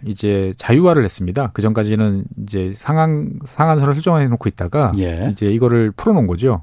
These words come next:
Speaker 1: 그러다
Speaker 2: 음.
Speaker 1: 보니까 갑자기 가격이 이제 한 두 배쯤 뛰었습니다.
Speaker 2: 엘피지 가격이.
Speaker 1: 예. 그러니까 작년에 계속 코로나로 인해서 경제도 마이너스 성장,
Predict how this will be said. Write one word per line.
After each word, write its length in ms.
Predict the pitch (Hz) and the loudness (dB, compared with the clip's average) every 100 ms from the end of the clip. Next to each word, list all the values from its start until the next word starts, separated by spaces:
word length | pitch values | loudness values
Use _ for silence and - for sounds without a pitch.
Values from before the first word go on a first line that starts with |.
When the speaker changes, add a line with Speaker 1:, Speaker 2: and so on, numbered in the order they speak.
| - | -2
Speaker 1:
그러다 240 | 113 156 | 0 2
Speaker 2:
음. 40 | 165 | 2
Speaker 1:
보니까 240 | 160 156 | 2 0
갑자기 360 | 131 123 165 156 | -2 0 2 2
가격이 500 | 110 120 143 147 120 | 2 2 2 2 2
이제 360 | 107 120 110 107 | 2 2 2 0
한 160 | 123 | -2
두 100 | 113 | 0
배쯤 240 | 135 151 127 | 2 2 0
뛰었습니다. 600 | 151 180 - 90 101 90 _ _ _ | -2 -2 -2 -2 -2 -6 _ _ _
Speaker 2:
엘피지 340 | 101 104 110 107 | -4 -2 -2 -2
가격이. 420 | 98 92 82 92 | -2 -2 -2 0
Speaker 1:
예. 400 | 98 92 90 90 | 2 2 0 -4
그러니까 400 | - 156 160 160 135 - - - | -2 -2 2 2 0 -6 -20 -6
작년에 500 | 127 143 165 156 151 | 0 2 4 2 2
계속 280 | 131 127 139 | 0 0 0
코로나로 380 | 165 165 160 147 | 0 2 2 2
인해서 220 | 127 123 | 2 0
경제도 340 | 117 104 117 | 0 0 0
마이너스 380 | 107 95 98 107 | 0 0 -2 -4
성장, 400 | 92 90 87 82 | -6 -4 -4 -8